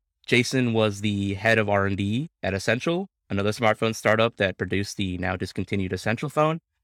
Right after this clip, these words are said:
I don't really want to relitigate what happened to Essential because that's kind of old history and you can just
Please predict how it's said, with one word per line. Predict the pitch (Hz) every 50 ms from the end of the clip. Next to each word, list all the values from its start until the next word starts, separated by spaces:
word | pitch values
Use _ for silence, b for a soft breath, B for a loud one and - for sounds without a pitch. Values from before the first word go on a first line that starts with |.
| _ _ _ -
I | - 127 143
don't | 160 147 151
really | 151 147 147
want | 143 143 135
to | 123 110
relitigate | 110 120 127 117 113 123 123 117 123 131 92
what | 107 101
happened | 104 104 113 - 135 135
to | - 143
Essential | 135 - - 131 - - 147 139 123
because | - - - -
that's | - 98 - - -
kind | - 104 98 95
of | 95 92 -
old | 101 104 98 95 98
history | 104 101 - - - 104 101 104 107 104 101 98
and | 95 92 92 92 90 95
you | 98 90
can | - 90
just | - - - -